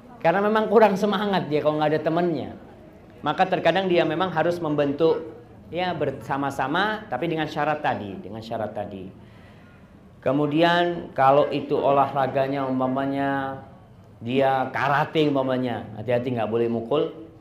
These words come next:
wajah, nggak boleh mukul kepala, ya. Insya Allah kalau syarat-syarat itu terkumpul semua, nggak masalah seorang perempuan itu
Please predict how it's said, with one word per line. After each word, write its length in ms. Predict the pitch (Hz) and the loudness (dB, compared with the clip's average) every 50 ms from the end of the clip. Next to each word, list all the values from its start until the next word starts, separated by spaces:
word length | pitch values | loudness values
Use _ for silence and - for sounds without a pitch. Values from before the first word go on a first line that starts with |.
| - - | -20 -6
wajah, 800 | 95 107 110 113 113 113 107 110 120 117 117 113 113 117 113 104 | -4 -2 -2 -2 -4 -6 -4 0 0 2 2 2 0 -2 -4 -6
nggak 120 | 98 95 95 | -8 -8 -8
boleh 160 | 98 104 110 | -8 -8 -6
mukul 320 | 113 113 110 113 123 117 117 113 | -6 -6 -6 -2 0 0 0 0
kepala, 800 | 113 117 110 - 110 113 117 120 120 117 120 117 117 117 120 120 | 0 -4 -4 -4 -2 0 2 2 4 4 4 2 2 0 0 0
ya. 240 | 117 120 123 127 123 - - - - - - - - - - - - - - - - - - - - - - - - - - - - - - - - - | 0 0 0 -2 -4 -8 -16 -20 -20 -20 -20 -20 -20 -20 -20 -20 -20 -20 -20 -20 -20 -20 -20 -20 -20 -20 -20 -20 -20 -20 -20 -20 -20 -20 -20 -20 -20 -8
Insya 400 | - 143 143 139 135 - 143 - | -4 -2 -2 -2 0 0 0 0
Allah 240 | 123 139 147 143 - | 2 2 2 0 0
kalau 240 | - 135 123 120 - | 0 -2 -2 -2 -2
syarat-syarat 800 | - - 123 117 117 117 113 - - 123 110 113 113 113 117 - | -6 -4 -4 -2 -2 -4 -6 -6 -6 -4 -2 -2 -2 -4 -4 -8
itu 640 | - 117 110 - 117 113 113 110 107 107 107 - - - - - - - - - - - | -12 -12 -10 -8 -6 -4 -4 -4 -4 -6 -8 -12 -14 -18 -20 -20 -20 -20 -20 -20 -20 -14
terkumpul 520 | - - 110 110 110 120 117 113 117 117 110 113 | -10 -8 -8 -6 -4 -4 -4 -2 -2 -2 -2 -2
semua, 720 | 110 113 113 110 110 117 143 165 185 196 214 220 214 220 214 - - - - - - - | -4 -6 -6 -4 -2 -2 -2 -2 -4 -6 -8 -10 -12 -14 -16 -20 -20 -20 -20 -20 -20 -18
nggak 240 | - 120 107 101 | -10 -8 -8 -8
masalah 480 | 101 110 107 - - - 180 151 139 135 - - - - - - - - | -8 -8 -10 -8 -8 -8 -6 -6 -8 -10 -12 -18 -20 -20 -20 -20 -20 -16
seorang 320 | - 92 107 113 113 110 | -14 -12 -10 -10 -10 -10
perempuan 400 | 110 110 107 107 107 117 120 117 | -10 -8 -10 -6 -4 -4 -4 -4
itu 400 | 110 113 110 - - - - - | -4 -6 -6 -6 -6 -6 -8 -10